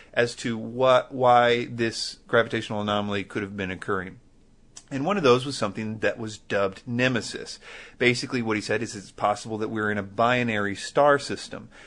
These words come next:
meaning that we have both our sun and another sun.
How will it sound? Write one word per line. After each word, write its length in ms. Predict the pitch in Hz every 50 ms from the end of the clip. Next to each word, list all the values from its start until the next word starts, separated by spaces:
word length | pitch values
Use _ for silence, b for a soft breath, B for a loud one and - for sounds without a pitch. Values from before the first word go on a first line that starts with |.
| B B B
meaning 220 | 123 113 110 113
that 140 | 107 107 107
we 100 | 104 104
have 200 | 107 101 98 - B B B B B B -
both 240 | 117 107 104 - - -
our 200 | 131 120 123 123
sun 520 | 123 - - - 117 113 117 117 120 120 -
and 260 | 131 120 113 110 113
another 340 | - - 120 135 151 160 143
sun. 360 | 120 - - - - - -